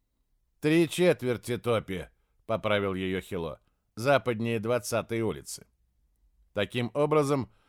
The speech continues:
равнинные сохранят влияние по обеим сторонам бульвара Хайно и создадут буферную зону для старого города. И всё-таки это была значительная уступка. Тем более, что Тар и его люди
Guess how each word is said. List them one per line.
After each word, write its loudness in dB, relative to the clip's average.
равнинные 2
сохранят -2
влияние 2
по 0
обеим 0
сторонам -4
бульвара 2
Хайно -4
и 0
создадут 2
буферную 2
зону 2
для -2
старого -2
города. -10
И -2
всё-таки -4
это -2
была 4
значительная -2
уступка. -6
Тем 0
более, 6
что -2
Тар 2
и 2
его 6
люди 2